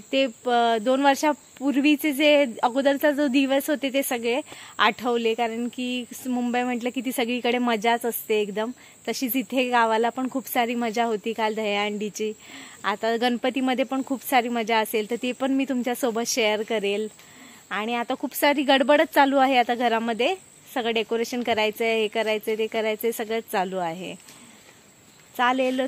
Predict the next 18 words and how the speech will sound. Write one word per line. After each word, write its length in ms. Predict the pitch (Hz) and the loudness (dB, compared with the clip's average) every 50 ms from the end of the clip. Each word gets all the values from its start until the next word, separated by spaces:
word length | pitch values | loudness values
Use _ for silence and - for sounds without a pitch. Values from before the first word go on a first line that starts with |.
| - - | -2 -2
तर 140 | 277 254 262 | -2 -2 0
मी 160 | 262 262 269 | -2 0 -2
आता 180 | 262 262 277 | -2 -2 -2
सांगायचं 500 | 277 294 269 254 247 240 240 240 - 294 | 0 0 0 0 2 0 0 0 0 0
मेन 260 | 269 262 262 262 277 285 | 0 0 2 2 2 2
मुद्दा 340 | 277 285 226 220 262 262 | 2 0 0 2 2 2
म्हणजे 280 | 269 269 277 262 247 285 | 2 2 0 2 2 2
हेच 200 | 277 277 254 254 | 2 2 0 0
की 280 | - - - 294 302 302 | -2 -2 0 2 2 4
नाटकाचा 540 | 277 247 247 233 - - 277 269 269 294 | 4 4 4 2 2 2 2 4 4 2
पहिला 400 | 285 - 302 285 269 247 254 254 | 2 4 4 2 4 4 4 4
भाग 180 | 262 277 277 277 - - | 6 6 2 2 0 -2
सगळ्यांनी 440 | 311 277 233 269 247 233 233 247 262 | -4 -2 0 2 2 2 2 0 0
बघाच, 440 | 226 269 262 214 277 254 247 311 320 - - - - - - - - - | 2 2 2 4 4 4 4 4 2 -2 -14 -18 -20 -20 -20 -18 -8 -4
दुसरा 340 | 220 262 - - 262 262 262 | -4 -2 0 2 4 4 4
भाग 240 | 226 254 240 254 240 233 - | 4 4 2 2 2 2 0
पण 120 | 302 285 | 2 2
मी 160 | 302 311 339 | 2 0 -2